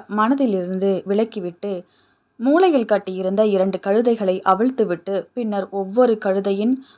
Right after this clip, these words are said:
முன்னங்கால்களை இடைவெளி கொடுத்து கயிற்றால் கட்டினாள். கழுதைகள் கனைத்து கொண்டே தத்தி தத்தி கண்மாய் பக்கம் போய் நின்று கொண்டன.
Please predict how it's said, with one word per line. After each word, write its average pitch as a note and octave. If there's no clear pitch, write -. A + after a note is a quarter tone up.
முன்னங்கால்களை A3+
இடைவெளி G#3+
கொடுத்து F#3
கயிற்றால் G3+
கட்டினாள். E3+
கழுதைகள் G#3+
கனைத்து G#3+
கொண்டே F#3+
தத்தி B3
தத்தி F#3+
கண்மாய் B3
பக்கம் F3+
போய் F#3+
நின்று F3
கொண்டன. E3+